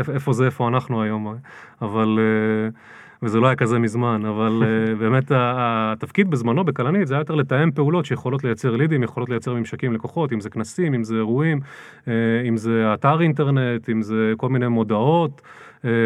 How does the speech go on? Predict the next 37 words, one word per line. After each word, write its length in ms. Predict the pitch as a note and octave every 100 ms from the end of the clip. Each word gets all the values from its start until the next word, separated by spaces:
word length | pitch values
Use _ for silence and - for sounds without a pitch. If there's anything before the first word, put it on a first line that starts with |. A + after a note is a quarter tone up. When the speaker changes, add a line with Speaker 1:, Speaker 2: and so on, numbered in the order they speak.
| A2+ A2+ A2
Speaker 1:
ל-, 260 | A2 A2 A2
להיכנס 360 | A2 A#2+ B2+
בתור 280 | A#2+ A2+ B2+
נותן 220 | A#2+ C3
חסות 440 | - A2 - D#3 C#3
בכל 200 | A#2 C3
מיני 140 | B2
אירועים 300 | A#2 A#2+ C3
של 180 | - -
אחרים, 420 | - B2 F#3+ F#3+
כדי 180 | E3+ D#3
שיראו 340 | C#3+ C#3 C#3
את 80 | D3
המותג 480 | C3 A2+ F3+ F#3+ E3+ B2+
ו-, 160 | B2+ A#2+
ויכירו 400 | A#2 A2 F3+ E3+
אותו 140 | D3+ C#3+
Speaker 2:
זאת 60 | B2+
Speaker 1:
בהקשר 180 | B2+ -
Speaker 2:
אומרת, 180 | C3 C#3+ C#3
Speaker 1:
הנכון. 80 | C#3
Speaker 2:
אז 140 | A2+ G#2+
לעזור 440 | G#2+ G2 A#2 C3 B2
לכלנית 480 | G#2+ G2+ G2+ G2+
כרמון 320 | G#2 G#2 G#2 F#2
לחשוף 400 | - - B2+ -
את 60 |
המותג 320 | G2+ F#2+ A2+ G2+
שלה 340 | - G2+ F#2+ E2+ _ G#2 -
על 180 | G#2 F#2+
ידי 460 | G2 G2+ A#2 F#2 D2+ _ _ -
אחרים 500 | G#2 - A#2 G#2+ B2+
שכבר 340 | C3+ A#2 G#2 G2+
יש 160 | G#2 A2
להם 240 | F#2+ F2+
הזדמנות 380 | G2 F#2 F#2+ G2+
לחשיפה 500 | G2+ G2 - - -